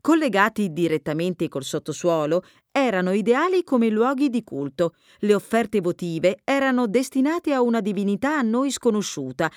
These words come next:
e l'acqua era usata per le libagioni. Nella mitologia greca e romana,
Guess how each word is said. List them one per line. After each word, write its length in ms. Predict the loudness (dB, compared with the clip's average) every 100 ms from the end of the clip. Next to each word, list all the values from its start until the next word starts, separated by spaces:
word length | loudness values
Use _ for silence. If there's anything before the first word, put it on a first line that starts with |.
| _ -4
e 200 | -4 -2
l'acqua 500 | -2 -4 -2 -2 0
era 280 | 2 2 2
usata 460 | 0 0 0 0
per 200 | 2 0
le 160 | 2 0
libagioni. 800 | 2 0 0 -2 -4 -4 -4 -6 _ _ _ _
Nella 300 | 0 2 2
mitologia 580 | 0 0 0 0 2 0
greca 440 | 2 0 0 -2 0
e 100 | 0
romana, 560 | 0 0 0 0 -2